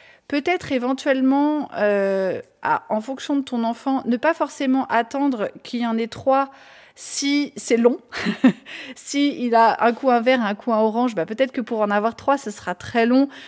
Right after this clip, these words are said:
et que du coup, il va, comme il est quand même très jeune, il va perdre le, le, le, comment dire, euh,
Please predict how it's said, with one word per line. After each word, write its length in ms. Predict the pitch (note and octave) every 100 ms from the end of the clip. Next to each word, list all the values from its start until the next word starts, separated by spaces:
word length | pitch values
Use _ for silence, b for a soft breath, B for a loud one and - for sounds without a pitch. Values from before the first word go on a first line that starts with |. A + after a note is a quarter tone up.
| B
et 60 | G3+
que 100 | A3+
du 180 | G3+ G#3+
coup, 320 | - D4 D4 B B
il 120 | A3
va, 280 | G3+ G3 - - -
comme 200 | A3+ A3
il 120 | G#3+
est 60 | G#3
quand 140 | G#3+
même 160 | G#3 G#3+
très 280 | - B3+
jeune, 340 | A#3+ B3 A#3+ G#3 B B B -
il 120 | A3+
va 180 | G#3+ - - _ -
perdre 580 | D4+ D4 B3 A3 G#3+
le, 800 | G3+ G3+ F#3+ F#3 F3+ F3 E3+ D#3+ - _ _
le, 300 | - F#3 F3
le, 580 | E3 E3+ - - - -
comment 300 | - G3+ F#3+
dire, 260 | F#3+ G3+ F#3+
euh, 160 | D#3+